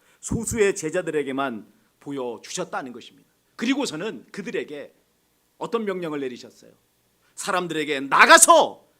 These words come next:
이 사실을 증언하라"라고 말씀하신 것입니다. 이것이 보이지 않는 하나님의 나라를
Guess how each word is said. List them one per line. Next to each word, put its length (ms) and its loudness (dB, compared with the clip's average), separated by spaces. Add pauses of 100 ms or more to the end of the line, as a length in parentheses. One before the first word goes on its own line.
(320)
이 140 -6
사실을 640 -2
증언하라"라고 1300 10 (160)
말씀하신 920 -10
것입니다. 420 -18 (1600)
이것이 560 -4 (580)
보이지 420 0
않는 320 0
하나님의 520 -2
나라를 540 -6